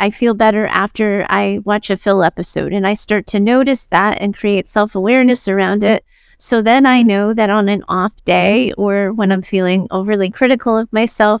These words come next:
I can distract myself with a Phil episode.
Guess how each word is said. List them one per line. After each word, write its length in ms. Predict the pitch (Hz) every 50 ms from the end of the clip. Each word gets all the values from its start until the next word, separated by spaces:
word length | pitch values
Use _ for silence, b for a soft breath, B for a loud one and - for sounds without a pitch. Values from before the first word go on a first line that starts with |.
| - -
I 100 | 196 196
can 160 | 214 - 196 175
distract 500 | 208 - - - 185 - 208 214 - -
myself 600 | 190 214 214 - - 185 175 180 185 - - _ _ _ _ _ _ _ - -
with 220 | - 196 220 -
a 60 | 202 202
Phil 280 | - - 277 277 269 208
episode. 600 | 175 - - - - - - - 123 104 -